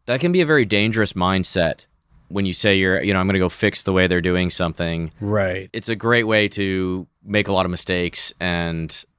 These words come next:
Speaker 1: lose a lot of money if you're working in the oil field.
Speaker 2: Right. And I mean, just from, like, a cultural standpoint, you know, I've heard folks going overseas and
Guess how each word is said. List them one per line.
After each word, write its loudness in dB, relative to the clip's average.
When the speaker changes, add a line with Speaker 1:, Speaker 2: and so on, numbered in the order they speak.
Speaker 1:
lose 0
a 0
lot 2
of -2
money 0
if -6
you're -2
working -2
in 2
the 2
oil 0
field. -10
Speaker 2:
Right. 2
And 4
I 6
mean, 4
just 0
from, 2
like, -2
a -2
cultural 4
standpoint, 0
you -6
know, 0
I've 2
heard 0
folks 2
going 0
overseas 2
and 2